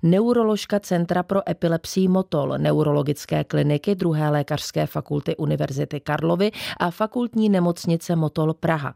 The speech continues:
a místopředsedkyně spolku Epistop a dále paní Magdalena, která novinkovou léčbu podstupuje. Paní doktorko, eh, Magda říkala, že začala cvičit. Já vím, že, eh, kromě cvičení tam přišlo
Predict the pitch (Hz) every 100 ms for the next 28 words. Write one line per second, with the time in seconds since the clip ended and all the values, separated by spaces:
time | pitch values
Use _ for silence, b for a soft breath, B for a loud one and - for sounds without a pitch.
0 | B B B B 160 160 - 175 - 160
1 | - 156 - 156 165 208 - - 165 156
2 | 147 - 147 - 156 - - 226 - B
3 | B B 202 208 202 208 208 214 185 165
4 | 160 151 147 135 131 - 170 156 143 143
5 | 170 233 233 220 202 196 170 147 - 175
6 | 175 156 - 147 131 143 131 123 _ B
7 | B B B B B 196 214 208 - 160
8 | 165 151 151 147 147 147 151 147 151 165
9 | 175 - 165 165 165 170 165 - 190 254
10 | - 147 - 139 135 147 143 147 147 160
11 | 160 151 135 143 147 - 160 175 214 160
12 | 143 - 147 139 151 147 147 -